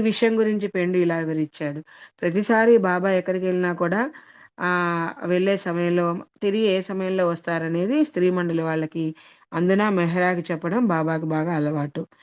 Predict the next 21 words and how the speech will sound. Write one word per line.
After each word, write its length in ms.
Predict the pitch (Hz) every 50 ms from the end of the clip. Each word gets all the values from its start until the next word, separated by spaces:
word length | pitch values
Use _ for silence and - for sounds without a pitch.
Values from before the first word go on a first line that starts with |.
| - - - _ _ -
ఎందుకంటే 480 | 185 190 196 196 202 196 190 196 233 254
వీళ్ళు 220 | 254 226 202 190 175
తిరిగి 240 | 196 190 190 196
వచ్చే 260 | 202 196 196 - 190 175
లోపల 320 | 180 175 170 185 190 226 262 294 - - - - _ _
స్త్రీలందరూ 600 | _ _ - 202 214 208 208 196 196 190 196 202 233
వాళ్ళ 200 | 233 202 185 185 180
వాళ్ళ 200 | 175 175 175 170
పనులు 380 | - 175 165 170 175 185 180 175
తీసుకునే, 480 | 180 175 170 - - 180 175 175 170 160 156 160 - - - - - _ _ -
కంప్లీట్ 420 | 180 170 175 175 190 196 190 180
చేసుకునే 440 | - 185 180 170 175 - 180 170 170 160
స్వేచ్ఛ 340 | 160 - 175 175 175 - - 180
వాళ్ళకుంటుంది. 760 | 165 156 156 156 156 - 156 151 151 160 151 143 147 147 156 - _ - - - - - - - - _
అలా 200 | - 185 202 214 214
కాకుండా 440 | 214 214 202 202 208 208 208 220 226
బాబా 340 | 202 185 175 175 175 190 190 196
కోసం 280 | 196 196 190 196 202 190
వాళ్ళు 180 | 185 180 170 165
ఎదురు 240 | 165 170 180 180 175
చూస్తూ 340 | 190 185 180 175 - -